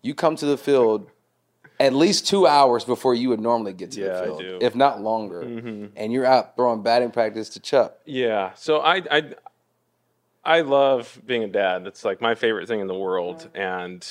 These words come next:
Speaker 2: to create memories that he doesn't even realize they're memories
Speaker 1: Mm-hmm.
Speaker 2: that are gonna happen for him later on in life. Um, to me, it's everything. To see the smile on his face when we go out in center field and he hits a ball into the net
Speaker 1: Yeah.
Speaker 2: over here at Dodger Stadium. And,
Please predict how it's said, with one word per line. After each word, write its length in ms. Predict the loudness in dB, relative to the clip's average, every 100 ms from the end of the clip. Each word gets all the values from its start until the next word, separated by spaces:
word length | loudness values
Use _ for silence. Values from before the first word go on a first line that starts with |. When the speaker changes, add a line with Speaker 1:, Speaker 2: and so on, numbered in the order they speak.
| -18 _
Speaker 2:
to 420 | -14 -10 -8 -8
create 520 | -10 -6 -2 0 -2 -2
memories 960 | -2 0 -2 -2 -4 -8 -14 -18 -20 _ 0
that 260 | 2 2
he 160 | -2 -4
doesn't 260 | -4 -2
even 180 | -2 0
realize 400 | 0 2 4 2
they're 120 | -2 -4
memories 580 | -4 -4 -4 -4 -6
Speaker 1:
Mm-hmm. 180 | -6 -2
Speaker 2:
that 400 | 0 0 -2 -12 -8
are 180 | -2 0
gonna 200 | 0 -2
happen 320 | 0 -2 -4
for 120 | -6 -4
him 140 | -2
later 240 | 0 0
on 160 | 0 0
in 140 | -2
life. 500 | -4 -4 -4 -8 -20 -10
Um, 340 | -6 -4 -6 -12 -12
to 120 | -10
me, 240 | -6 -4
it's 160 | -4 -4
everything. 400 | -4 -6 -10 -12
To 60 |
see 160 | -12 -10
the 80 | -10
smile 300 | -6 -2 0
on 80 | 0
his 180 | -2 -4
face 560 | 0 0 0 -6 -16 -20 -20 -20 -20 -12 -4
when 100 | -2
we 100 | 2
go 140 | 2
out 120 | 2
in 60 | 0
center 280 | -4 -4 -4
field 300 | -2 -2 -2
and 80 |
he 40 | -6
hits 140 | -10
a 40 | -6
ball 340 | -2 0 0
into 200 | -2 -6
the 80 | -8
net 260 | -6 -2 0
Speaker 1:
Yeah. 60 |
Speaker 2:
over 400 | 0 -2 -4 -14
here 180 | -4 0
at 120 | 0
Dodger 240 | 2 0 -2
Stadium. 540 | -4 -4 -2 -4 -6
And, 120 | -10